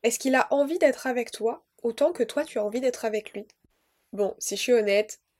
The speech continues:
je pense que si t'écoutes ce podcast, c'est que tu t'es déjà posé ces questions-là, ou du moins qu'elles t'intéressent. Alors aujourd'hui dans Equivox, on va essayer d'y répondre ensemble. Et pour ça, je vais te parler de tests de tempérament et de tests de personnalité.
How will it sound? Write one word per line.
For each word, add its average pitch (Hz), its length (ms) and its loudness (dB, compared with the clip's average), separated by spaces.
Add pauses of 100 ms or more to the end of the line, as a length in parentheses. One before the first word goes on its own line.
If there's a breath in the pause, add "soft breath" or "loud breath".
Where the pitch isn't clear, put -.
(200)
je - 80 -12
pense 233 180 0
que 185 80 -6
si - 140 -6
t'écoutes 233 320 -4
ce 220 80 0
podcast, 202 600 -2
c'est - 140 -16
que - 80 -20
tu 196 80 -18
t'es 220 140 0
déjà 196 400 0
posé 214 220 0
ces 220 120 -4
questions-là, 208 720 -4
ou 214 80 -6
du 214 140 -4
moins 254 320 2
qu'elles 233 240 -4
t'intéressent. - 640 -8 (260)
Alors 226 260 4
aujourd'hui 262 380 2
dans 247 100 6
Equivox, 226 600 0 (120)
on 208 120 -6
va 196 100 4
essayer 220 280 2
d'y 208 100 2
répondre 196 360 -2
ensemble. 196 440 -8 (580)
Et 240 100 4
pour 247 200 -4
ça, - 280 -2 (220)
je 226 200 0
vais 226 140 6
te 233 120 -2
parler 208 440 -2
de 190 120 -8
tests - 400 -6
de 247 80 0
tempérament 220 840 -2
et 214 100 -4
de 208 120 -2
tests 285 300 -6
de 220 100 0
personnalité. 208 800 -6